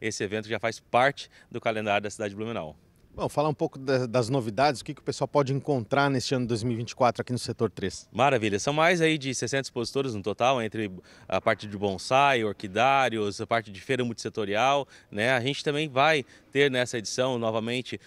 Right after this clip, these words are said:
Speaker 1: a escolha da orquídea premiada através do Circo de Orquidófilo Blumenau, onde tem toda ali a parte de concurso, que inclusive começa agora de manhã, né? Começou de manhã, na verdade,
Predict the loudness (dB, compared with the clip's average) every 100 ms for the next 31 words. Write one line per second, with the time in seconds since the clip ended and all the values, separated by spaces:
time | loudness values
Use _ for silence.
0 | -10 -6 -4 -6 -2 0 2 0 -2 -4
1 | -12 -6 -4 -4 -2 0 0 -2 -4 -2
2 | 0 0 -4 -4 -4 -6 -6 -4 -4 -4
3 | -6 -2 -2 -4 -8 -6 -4 -4 -8 -16
4 | -8 -8 -4 -4 -4 -4 -4 -4 -4 -8
5 | -10 -8 -8 -6 -2 0 0 -4 -8 _
6 | -10 -8 -6 -6 -6 -2 0 0 -2 -2
7 | -2 -4 -6 -6 -6 -10 -18 _ -4 -2
8 | -2 -2 0 0 -2 -2 -2 -2 -2 2
9 | 0 0 -6